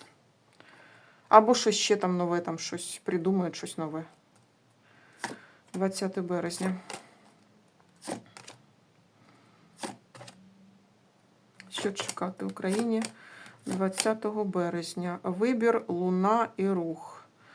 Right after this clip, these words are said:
Вибір в нас мутний. Рухаємось ми. Імператор, вищий суд. Ось не подобається мені знов.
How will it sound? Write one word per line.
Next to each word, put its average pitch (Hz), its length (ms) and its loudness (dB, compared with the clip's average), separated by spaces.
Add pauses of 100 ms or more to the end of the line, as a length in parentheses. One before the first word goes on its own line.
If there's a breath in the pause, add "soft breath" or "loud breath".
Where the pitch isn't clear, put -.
(460 loud breath)
Вибір 262 480 6
в 233 60 2
нас 240 340 6
мутний. 196 640 2 (160)
Рухаємось 220 840 2
ми. 202 280 -2 (4000 loud breath)
Імператор, 202 640 2
вищий 196 380 0
суд. - 420 -6
Ось 190 260 -4
не 196 100 0
подобається 180 720 -4
мені 170 320 -4
знов. 170 280 -2